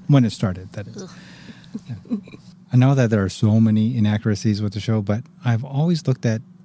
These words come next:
Speaker 1: C S I as entertainment. And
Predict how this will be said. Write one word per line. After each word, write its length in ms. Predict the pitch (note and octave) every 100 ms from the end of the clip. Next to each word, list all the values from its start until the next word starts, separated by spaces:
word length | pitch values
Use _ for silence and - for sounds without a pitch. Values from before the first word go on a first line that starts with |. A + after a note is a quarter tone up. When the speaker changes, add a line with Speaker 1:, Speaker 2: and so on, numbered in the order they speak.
| -
Speaker 1:
C 140 | - A2
S 160 | F#2+
I 140 | A2+ G#2
as 300 | F#2 F#2+ G#2+
entertainment. 920 | A2 G#2+ F#2+ - A#2 G#2 F2 G#2 - -
And 540 | A2+ A2+ A2 G#2+ G#2